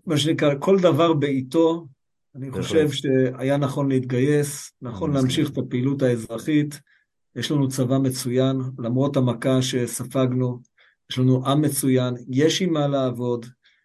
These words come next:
Speaker 1: חייבים להביט אל העתיד באופטימיות, וחייבים לעבוד קשה מאוד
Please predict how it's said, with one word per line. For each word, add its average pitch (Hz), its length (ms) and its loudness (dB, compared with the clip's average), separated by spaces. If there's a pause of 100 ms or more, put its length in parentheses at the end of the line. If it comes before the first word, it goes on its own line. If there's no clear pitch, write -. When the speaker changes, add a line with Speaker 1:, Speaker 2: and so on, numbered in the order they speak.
Speaker 1:
חייבים 127 400 2
להביט 147 380 6
אל 127 100 2
העתיד 127 840 0
באופטימיות, 165 1000 -2 (460)
וחייבים 127 440 0
לעבוד 139 380 2
קשה 165 380 0
מאוד 147 500 0